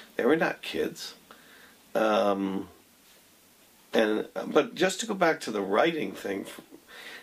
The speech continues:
I, I don't believe staffs are full of people in their early twenties. It takes about five years to break in. I have a student who's twenty-six. She's on her first show.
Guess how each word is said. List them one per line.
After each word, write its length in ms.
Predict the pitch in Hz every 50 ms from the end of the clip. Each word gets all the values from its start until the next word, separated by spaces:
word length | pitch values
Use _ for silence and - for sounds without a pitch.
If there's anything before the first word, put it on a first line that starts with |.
| - -
I, 180 | - 131 135 - -
I 180 | - 151 180 214
don't 320 | 214 294 269 254 226 -
believe 500 | - 147 143 143 143 151 151 143 139 139
staffs 840 | - - - - - - 113 113 117 117 113 110 107 - - - - - - -
are 380 | 104 101 98 95 95 92 - - - -
full 720 | - - - - - - 131 131 123 120 110 101 95 - -
of 280 | - 101 101 98 -
people 420 | - - 104 101 104 - - - 98
in 80 | 95
their 120 | 101 98 -
early 380 | - - 107 95 101 98 98
twenties. 640 | - - - - 104 107 107 101 98 101 - - - - - - - - - - -
It 40 | -
takes 220 | 220 302 - -
about 220 | 208 180 151 -
five 320 | - - 131 131 135 127 120
years 360 | 113 107 104 104 98 - -
to 100 | - 104
break 360 | - - 104 101 98 98 - -
in. 420 | 104 101 101 110 135 160 180 - - - - - - - - -
I 100 | - 107
have 240 | 110 120 123 123 117
a 80 | 117 113
student 540 | - - - 120 120 117 110 110 104 101 101
who's 320 | 107 104 98 101 101 -
twenty-six. 1300 | - - 117 113 117 117 110 113 107 101 - - - - - 107 110 135 139 - - - - - - -
She's 300 | - - - 113 110 113
on 180 | 110 107 104
her 160 | 104 101 101
first 600 | 98 - - 113 104 101 101 - - - - - - - - - - - _
show. 640 | - - - - 101 98 98 98 104 117 123 123